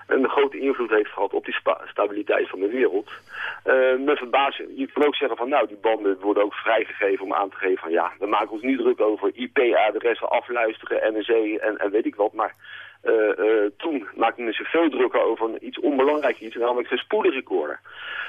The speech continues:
Maar die, dat, dat is wel aardig om dan zo dat, zeg maar, die revival van Nixon te bespreken, maar er wordt wel vergeten dan dat, eh, Nixon Watergate, hij werd niet veroordeeld vanwege die banden of die afluisterapparatuur, maar hij werd veroordeeld, hij moest aftreden vanwege het feit dat hij opdracht gaf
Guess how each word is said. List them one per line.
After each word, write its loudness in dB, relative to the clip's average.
Maar 2
die, -6
dat, 2
dat -4
is 2
wel 4
aardig 0
om -4
dan -2
zo 2
dat, 0
zeg -2
maar, 0
die -10
revival 0
van -6
Nixon -2
te -10
bespreken, -2
maar 2
er 0
wordt -2
wel 4
vergeten -4
dan -4
dat, 0
eh, 2
Nixon 0
Watergate, 0
hij -2
werd 0
niet -8
veroordeeld 2
vanwege -2
die -10
banden 0
of -10
die 0
afluisterapparatuur, -2
maar 0
hij 0
werd -2
veroordeeld, 2
hij 2
moest 0
aftreden -2
vanwege 2
het -10
feit 0
dat -20
hij 0
opdracht 0
gaf -4